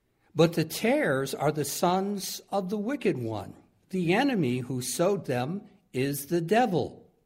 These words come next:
The harvest is at the end of the age, and the reapers are the angels. Therefore, as the tares are gathered and burned in the fire, so it will be at the end of this age.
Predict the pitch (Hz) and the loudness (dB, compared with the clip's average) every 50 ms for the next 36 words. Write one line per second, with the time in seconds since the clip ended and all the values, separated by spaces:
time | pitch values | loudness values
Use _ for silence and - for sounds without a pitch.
0 | _ _ _ _ _ _ _ _ _ _ _ _ _ _ _ _ _ _ _ - | _ _ _ _ _ _ _ _ _ _ _ _ _ _ _ _ _ _ _ 2
1 | 156 160 147 131 196 214 262 269 220 160 127 104 - - - - - - _ - | 4 4 4 4 4 4 4 4 4 2 -2 -2 -4 -6 -10 -12 -14 -12 _ -6
2 | 139 127 - 151 143 147 - 160 151 160 135 143 160 165 165 160 160 156 156 170 | -4 0 0 0 0 0 -4 -4 -4 -2 -2 -2 -2 -2 -2 -2 -2 -2 -2 -2
3 | 165 170 180 190 208 190 151 113 90 - - - - - - _ _ _ _ _ | 0 0 0 0 0 0 -2 -4 -6 -8 -12 -14 -14 -14 -16 _ _ _ _ _
4 | _ _ _ _ _ _ - 120 120 113 120 110 113 135 160 226 - - - 110 | _ _ _ _ _ _ -4 -4 -2 0 -2 -2 -2 -2 -2 -2 -2 -2 -4 -4
5 | 92 95 117 - - - - 113 110 101 - 107 101 110 113 139 151 147 - 98 | -4 -6 -8 -8 -10 -6 -4 -4 -2 -2 -4 -6 -4 -4 -2 -2 -4 -4 -6 -10
6 | - - - - - - - - _ _ _ _ _ _ _ _ - 107 127 165 | -12 -12 -14 -14 -14 -14 -16 -18 _ _ _ _ _ _ _ _ -4 2 2 4
7 | 185 185 185 - 180 139 123 127 120 117 117 - 123 - - 113 110 - - 135 | 4 2 0 -2 -2 0 0 0 0 -2 -2 -2 -4 -4 -6 -6 -6 -4 -4 -4
8 | 123 135 160 170 165 165 202 185 170 151 - 170 156 151 139 123 117 127 123 120 | -4 -2 -4 -4 -6 -6 -4 -4 -4 -4 -2 0 0 2 2 0 0 -2 -2 -2
9 | 139 127 127 113 117 123 123 135 151 165 180 175 190 185 190 190 185 - - 151 | -2 -2 -2 -2 -2 -2 -2 0 0 0 0 0 0 0 0 0 -2 -2 0 0
10 | 120 101 95 98 101 95 - - - - - - _ _ _ - - - - - | 0 0 -2 -2 -4 -6 -8 -12 -18 -20 -20 -20 _ _ _ -10 -6 -6 -4 2
11 | - 156 160 170 175 185 185 165 151 160 135 120 127 120 104 107 107 - - 101 | 2 2 4 4 0 -2 -4 -4 -4 -4 -2 -2 -4 -4 -4 -4 -6 -6 -6 -6
12 | 117 120 123 135 127 110 - 123 120 - - 117 104 95 92 98 95 90 - - | -4 -4 -4 -6 -6 -6 -6 -6 -6 -4 -6 -4 -4 -4 -4 -6 -8 -8 -12 -14
13 | - | -16